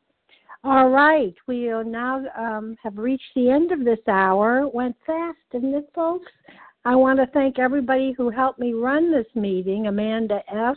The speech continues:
Anita L., Julie R., Rebecca F., and in the wings, Mary B., and everybody who shared. Um, we'll now end with, as we always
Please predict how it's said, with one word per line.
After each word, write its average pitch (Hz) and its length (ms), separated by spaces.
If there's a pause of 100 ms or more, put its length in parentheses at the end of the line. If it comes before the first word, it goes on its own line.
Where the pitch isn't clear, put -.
(160)
Anita 202 540
L., 226 460 (120)
Julie 214 380
R., 202 400
Rebecca 196 580 (140)
F., 240 220 (680)
and 214 260
in 254 180
the 277 100
wings, 262 520
Mary 233 540
B., 180 580 (640)
and 226 260
everybody 233 640
who 180 180 (160)
shared. 156 560 (840)
Um, 208 520 (120)
we'll 226 240
now 262 420
end 262 340
with, 233 200 (120)
as 220 140
we 220 160
always 247 440